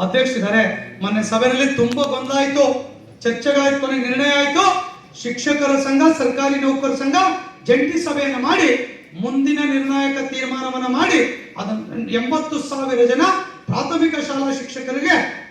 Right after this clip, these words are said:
ಮುಂಬಡ್ತಿಯನ್ನು ಕೊಡಿಸೋದಕ್ಕೆ ತೀರ್ಮಾನ ಮಾಡಬೇಕು ಅನ್ನುವಂಥದ್ದಾಗಿದೆ. ಆಗಲೇ ಆ ನಿರ್ಣಯನ ದಾಖಲಿಸಿದ್ದೇವೆ. ನಾನು ಈಗಾಗಲೇ ಅವ್ರಿಗೆ ಲೆಟರ್ ಕೂಡ ಬರೆದಿದ್ದೇನೆ, ಟೈಮ್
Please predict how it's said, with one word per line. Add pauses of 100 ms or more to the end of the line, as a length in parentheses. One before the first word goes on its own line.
ಮುಂಬಡ್ತಿಯನ್ನು
ಕೊಡಿಸೋದಕ್ಕೆ (340)
ತೀರ್ಮಾನ (100)
ಮಾಡಬೇಕು
ಅನ್ನುವಂಥದ್ದಾಗಿದೆ. (840)
ಆಗಲೇ
ಆ
ನಿರ್ಣಯನ (100)
ದಾಖಲಿಸಿದ್ದೇವೆ. (640)
ನಾನು
ಈಗಾಗಲೇ
ಅವ್ರಿಗೆ
ಲೆಟರ್
ಕೂಡ (120)
ಬರೆದಿದ್ದೇನೆ, (800)
ಟೈಮ್